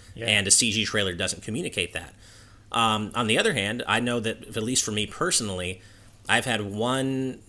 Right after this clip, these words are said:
Speaker 2: at least one experience that I can think of where a completely full C G trailer for a game that I didn't know what I was getting with gameplay-wise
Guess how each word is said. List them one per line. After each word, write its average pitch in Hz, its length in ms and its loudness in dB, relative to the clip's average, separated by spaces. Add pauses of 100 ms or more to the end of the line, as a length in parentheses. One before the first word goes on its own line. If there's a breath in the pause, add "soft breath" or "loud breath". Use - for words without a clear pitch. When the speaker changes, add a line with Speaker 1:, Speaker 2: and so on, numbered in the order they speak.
Speaker 2:
at 127 120 -4
least 156 300 4
one 113 120 2
experience 90 480 0
that 104 80 -2
I 104 80 0
can 101 140 -4
think 113 240 -4
of 95 200 -2
where 98 420 0 (160)
a 98 500 -2 (140)
completely 139 640 0
full 131 300 -2
C 123 240 2
G 117 160 -2
trailer 101 500 -2 (380 loud breath)
for 117 240 0
a 104 60 2
game 107 340 2
that 107 140 -2
I 104 140 2
didn't 117 200 -2
know 107 100 0
what 101 120 0
I 98 60 0
was 92 140 -4
getting 104 300 0
with 87 240 -8
gameplay-wise 92 840 0